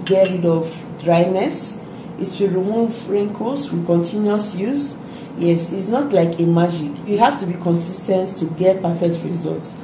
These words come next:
Adding it will do a perfect job. You just have to add in one tablespoon. Only one tablespoon is all you need.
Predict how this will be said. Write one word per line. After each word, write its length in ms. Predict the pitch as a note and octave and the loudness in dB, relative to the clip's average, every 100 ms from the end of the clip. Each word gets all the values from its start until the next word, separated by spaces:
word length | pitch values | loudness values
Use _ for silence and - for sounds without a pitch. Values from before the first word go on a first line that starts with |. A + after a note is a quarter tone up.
| - - - | -16 -14 -4
Adding 340 | - A#3+ C4 B3 | 4 6 6 0
it 240 | A3+ - F3+ | -2 -2 -6
will 100 | E3+ | -4
do 220 | F#3+ G3 | -4 -4
a 60 | F3 | -4
perfect 500 | - E3+ E3+ E3+ E3 | -2 -2 0 0 0
job. 260 | D#3+ D#3 C#3+ - - - - - - - - - - - - - - - - - - | 0 -4 -4 -10 -12 -12 -14 -14 -14 -12 -12 -4 -2 -2 -4 -6 -10 -14 -16 -10 -6
You 80 | |
just 280 | F#3+ A#3 C#4+ | 4 4 6
have 220 | A3 A3+ A3 | 4 4 2
to 120 | - | 4
add 280 | F#3 F#3+ F#3 | 6 6 6
in 200 | F#3 F3+ | 4 4
one 260 | F3+ G3+ G3+ | 2 2 2
tablespoon. 840 | F3+ F3 F#3 - E3+ F#3+ C4+ C#4+ - - - - - - - | 0 0 -4 0 2 2 2 -4 -10 -12 -14 -14 -14 -14 -4
Only 280 | - C4 C#4 | 2 4 6
one 280 | A#3+ A3+ A3+ | 6 6 4
tablespoon 540 | G#3 G3+ G#3 - G3 | 0 0 -4 -2 0
is 180 | F3+ E3+ | 2 2
all 120 | E3+ F3 | 2 4
you 140 | E3 | 2
need. 340 | D3+ D3+ D3+ | 0 -2 -4